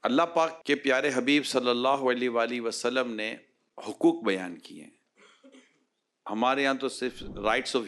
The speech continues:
human के तौर पर discuss किया जाता है, लेकिन इस्लाम की खूबी यह है कि वो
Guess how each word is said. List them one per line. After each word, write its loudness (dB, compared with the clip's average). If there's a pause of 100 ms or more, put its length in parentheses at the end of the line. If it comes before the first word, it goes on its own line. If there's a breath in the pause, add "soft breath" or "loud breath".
human 2
के -2
तौर -4
पर -4
discuss -2
किया 0
जाता -10
है, -12
लेकिन -4
इस्लाम -2
की -8
खूबी -4
यह -2
है -2
कि -6
वो 0